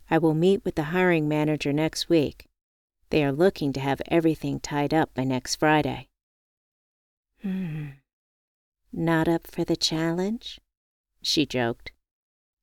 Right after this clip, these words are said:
I paused to think. No. More like, I don't want this challenge.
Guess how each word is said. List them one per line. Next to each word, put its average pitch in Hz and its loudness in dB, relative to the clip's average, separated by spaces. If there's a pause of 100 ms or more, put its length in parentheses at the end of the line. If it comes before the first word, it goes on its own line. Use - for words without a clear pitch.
(120)
I 175 2
paused 190 4
to 185 0
think. 147 -4 (1080)
No. 190 4 (800)
More 220 8
like, 202 6 (240)
I 190 0
don't 262 4
want 175 2
this 120 -4
challenge. 127 -2